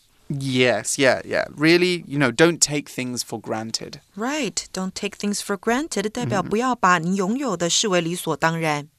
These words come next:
Speaker 1: Mm-hmm, exactly. The article also helps, or also uses some interesting vocab. One of the words I like here is direct, as in, "This attitude has helped me be more direct with my friends."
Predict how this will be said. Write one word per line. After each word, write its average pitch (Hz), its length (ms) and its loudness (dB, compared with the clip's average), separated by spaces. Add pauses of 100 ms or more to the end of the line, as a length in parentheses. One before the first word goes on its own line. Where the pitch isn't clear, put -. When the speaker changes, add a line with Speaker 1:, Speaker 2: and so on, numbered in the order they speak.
Speaker 1:
Mm-hmm, 113 580 0 (140)
exactly. 113 580 -8 (480)
The 151 140 4
article 196 460 4
also 143 380 2
helps, 127 580 0
or 135 180 0
also 160 320 4
uses 120 400 0
some 123 160 0
interesting 117 500 -4
vocab. 127 460 2 (420)
One 170 140 6
of 196 60 6
the 190 60 8
words 131 280 4
I 117 100 2
like 110 280 0
here 120 220 -4
is 127 280 -2 (160)
direct, 113 640 2 (320)
as 131 220 0
in, 131 180 4 (240)
"This 214 240 2
attitude 127 560 -2
has 123 140 -2
helped 135 220 0
me 131 200 0
be 123 240 -2
more 117 240 0
direct 110 560 -2
with - 120 -8
my 107 140 -6
friends." 90 540 -2